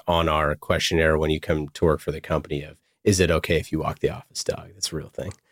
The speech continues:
You know, some people don't wanna walk the office dog. That's fine. But shout out to Catherine, our customer success manager,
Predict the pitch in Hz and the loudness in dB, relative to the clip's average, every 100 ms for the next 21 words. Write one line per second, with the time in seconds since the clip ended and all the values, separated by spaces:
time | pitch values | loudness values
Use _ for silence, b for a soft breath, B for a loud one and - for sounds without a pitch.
0 | b b b 156 190 135 147 135 139 123 | b b b 4 6 6 4 6 6 8
1 | 123 117 113 107 - 110 101 - - - | 6 6 4 0 0 2 0 -4 -4 -2
2 | 98 - - 107 117 82 - _ - - | -2 0 0 0 0 0 0 _ -2 2
3 | 101 95 - 85 78 76 - 73 73 - | 2 0 0 -2 -2 -4 -4 -4 -4 -2
4 | 73 - - - - - - 64 - 69 | -2 -4 -10 -10 -8 -8 -8 -14 -14 -18
5 | - | -18